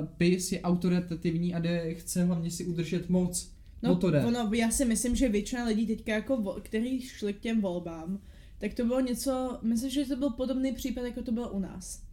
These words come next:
Speaker 2: Že ty lidi hodně často nevolili tu opozici kvůli tomu, že by chtěli třeba vyloženě, že by zastávali jejich názory, ale že šlo o to, že to bylo buď to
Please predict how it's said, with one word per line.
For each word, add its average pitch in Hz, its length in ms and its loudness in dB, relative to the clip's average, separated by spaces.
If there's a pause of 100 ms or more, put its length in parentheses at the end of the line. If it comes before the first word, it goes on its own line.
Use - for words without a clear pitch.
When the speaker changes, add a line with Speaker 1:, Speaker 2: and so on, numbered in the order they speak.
(320)
Speaker 2:
Že 247 140 -4
ty 294 140 4
lidi 311 420 4
hodně 262 240 0
často 294 340 -2
nevolili 277 640 6
tu 269 200 0
opozici 233 680 -4
kvůli 240 240 -4
tomu, 220 300 2
že 214 120 0
by 208 140 2
chtěli 214 360 -2
třeba 208 420 -2
vyloženě, 208 400 -2
že 202 100 -2
by 196 100 0
zastávali 208 680 -2
jejich 185 220 -8
názory, 208 500 -4 (480)
ale 226 140 2
že 320 120 4
šlo 359 260 0
o - 20 -2
to, 330 160 -2
že 247 100 -4
to 269 100 0
bylo 247 200 4
buď 247 240 -2
to 196 280 -2